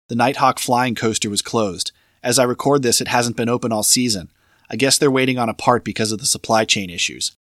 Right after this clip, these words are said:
I also didn't ride any of the kiddie or family coasters in the park because they all had super long lines, over forty-five minutes,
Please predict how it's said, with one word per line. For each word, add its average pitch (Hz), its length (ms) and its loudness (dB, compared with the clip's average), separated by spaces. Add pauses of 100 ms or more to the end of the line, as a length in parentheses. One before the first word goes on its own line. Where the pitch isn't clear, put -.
(460)
I 131 80 2
also 135 260 6
didn't 135 220 2
ride 120 260 4
any 120 160 -2
of 107 60 -6
the 110 60 -4
kiddie 127 340 0
or 113 40 -2
family 123 380 -2
coasters 110 420 -2
in 110 80 -4
the 101 80 -6
park 104 320 -4
because 110 280 -4
they 117 100 0
all 131 160 6
had 117 200 2
super 135 320 4
long 113 240 2
lines, 110 460 -4 (280)
over 127 200 2
forty-five 120 560 0
minutes, 110 380 -4